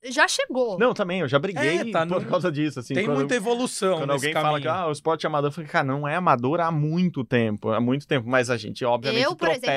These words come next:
Speaker 1: exemplo,
Speaker 2: em amadorismos.
Speaker 1: eu,
Speaker 3: Isso.
Speaker 1: desde que eu cubro o movimento olímpico,
Speaker 2: Não,
Speaker 1: eu
Speaker 2: é
Speaker 1: sou
Speaker 2: totalmente profissional,
Speaker 1: Exatamente,
Speaker 2: lógico.
Speaker 1: totalmente profissional.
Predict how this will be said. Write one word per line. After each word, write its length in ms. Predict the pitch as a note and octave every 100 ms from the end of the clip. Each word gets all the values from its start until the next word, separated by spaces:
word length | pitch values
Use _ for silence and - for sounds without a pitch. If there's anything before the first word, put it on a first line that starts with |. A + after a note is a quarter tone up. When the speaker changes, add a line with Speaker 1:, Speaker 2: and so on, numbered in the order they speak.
| C#4
Speaker 1:
exemplo, 100 | F3
Speaker 2:
em 100 | E3+
amadorismos. 580 | E3+ E3 F#3+ F3+ D3 A#2+
Speaker 1:
eu, 500 | A3 A#3 B3+ D#4+ F4+
Speaker 3:
Isso. 280 | - - -
Speaker 1:
desde 420 | G3 G#3 B3+ D4+ C#4
que 60 |
eu 80 | C#4+
cubro 260 | C4+ A3+ A#3
o 40 |
movimento 500 | A#3 G#3 A3 G#3+ A#3
olímpico, 440 | A3+ G#3 G#3+ -
Speaker 2:
Não, 200 | D4+ -
Speaker 1:
eu 120 | F#4 -
Speaker 2:
é 100 | -
Speaker 1:
sou 140 | A#3
Speaker 2:
totalmente 360 | C4 F#3 E3 -
profissional, 480 | F#3+ F#3 F3+ A#2+ F#3
Speaker 1:
Exatamente, 440 | F#3+ G3 B2 B3+
Speaker 2:
lógico. 160 | G3 -
Speaker 1:
totalmente 420 | A3 C4 C4+ C4
profissional. 500 | D4 C#4+ E4 D4